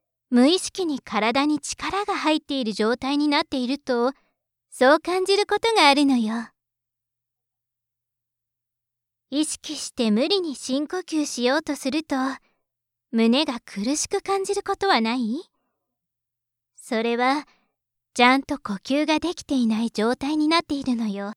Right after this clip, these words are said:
吸った息を吐き出しきれていない状態で、また息を吸ったら、胸が酸素でパンパンになっちゃうでしょ？だから、無理して深呼吸しないでいいのよ。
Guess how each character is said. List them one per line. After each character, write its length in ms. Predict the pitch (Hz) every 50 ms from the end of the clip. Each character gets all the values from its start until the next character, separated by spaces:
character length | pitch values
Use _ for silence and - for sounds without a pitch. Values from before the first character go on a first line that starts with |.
| _ _ _ _ _ _ _ _ _ _ _ _ _
吸 200 | - - 320 320
っ 40 | 311 _ -
た 120 | - 370 403
息 300 | 427 415 - - 381 349
を 80 | 277
吐 380 | 233 - - 285 285 - 349 339
き 20 |
出 120 | 403 415 415
し 120 | - -
き 160 | - - 440
れ 120 | 466 453 -
て 100 | - 330
い 100 | 320 277
な 140 | 277 311
い 80 | 330 330
状 240 | 311 339 339 349 339
態 240 | - 349 349 349 320
で、 260 | 349 339 349 392 381 - - _ _ _ _ _ _ _ _ -
ま 180 | - 233 233 240
た 140 | - 285 302
息 340 | 302 330 349 - - 480 440
を 20 |
吸 220 | 330 - - -
っ 40 | _
た 140 | - 311 302
ら、 240 | 262 254 269 277 277 _ _ _ _ _ _ _ _ _ _ _ _ _ -
胸 340 | 247 240 254 247 277 359 427
が 160 | 415 370 311
酸 280 | - 311 311 392 440
素 120 | - 392 339
で 100 | 277 240
パ 220 | - - 220 220
ン 100 | 254 302
パ 120 | - 403 427
ン 40 |
に 120 | 440 466 466
な 80 | 480
っ 40 | 508 539
ち 60 | - 453
ゃ 80 | 381
う 40 | 285
で 120 | - 226
し 120 | 180 - 220 202
ょ？ 80 | 226 339 453 - - _ _ _ _ _ _ _ _ _ _ _ _ _ _ _ _ _ _ _ _ _ - -
だ 160 | 220 262 294
か 140 | - 392 349
ら、 260 | 285 269 247 247 - _ _ _ _ _ _ _ _ _ _ _ _ -
無 160 | 233 254 302
理 140 | 339 403 359
し 100 | - -
て 140 | - 247
深 320 | 226 - - 226 240 285 -
呼 120 | - 392
吸 280 | 392 - - 349 302 254
し 180 | - - 233
な 160 | 214 226 247 285
い 60 | 311
で 80 | 254
い 280 | 220 196 190 202 240 302
い 40 | 403
の 140 | 480 427 320
よ。 160 | 277 240